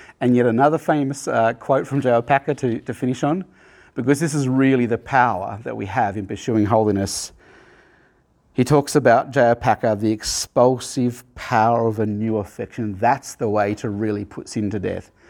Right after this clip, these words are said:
is to know that by grace you've been saved,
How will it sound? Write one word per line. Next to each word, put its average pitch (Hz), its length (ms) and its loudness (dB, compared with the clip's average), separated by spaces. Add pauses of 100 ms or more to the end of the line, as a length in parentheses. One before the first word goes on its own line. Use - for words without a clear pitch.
(300)
is 127 140 0
to 131 120 2
know 151 400 4
that 123 280 -2
by 110 140 0
grace 123 520 0
you've 143 280 -4
been 127 220 0
saved, 104 580 -2